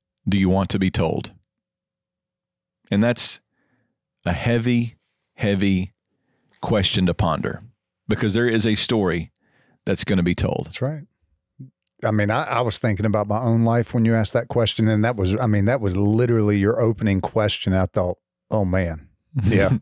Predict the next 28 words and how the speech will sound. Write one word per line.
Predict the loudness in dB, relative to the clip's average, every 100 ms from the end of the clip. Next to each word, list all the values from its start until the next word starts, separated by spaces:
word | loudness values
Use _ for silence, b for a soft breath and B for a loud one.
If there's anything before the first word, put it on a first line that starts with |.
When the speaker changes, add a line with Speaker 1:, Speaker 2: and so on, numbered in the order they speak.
| -6 -14
Speaker 1:
<laughs> | -16 -8
We're | 0
Speaker 2:
We're, | 2
Speaker 1:
going | 2 2
Speaker 2:
we're, | 2
Speaker 1:
deep | 2 0
today. | 0 2 2
Speaker 2:
yeah, |
we're | 2 0
going | 0 2 2
there | 4 2
Speaker 1:
<laughs> |
Speaker 2:
today. | 2 2 2 2 -2 -6 B B B
Um, | 0 2 0 -2 B B B B -6
but | -2
then | 0
I | 0
just | 0 0
started | 0 0 0
pondering | 0 2 2 2
my | 0
own | 0 2
life, | 2 0 -2 -2
and | 0
I've | 0 0
had, | 0 0 0 -4
you | -2
know, | 2 2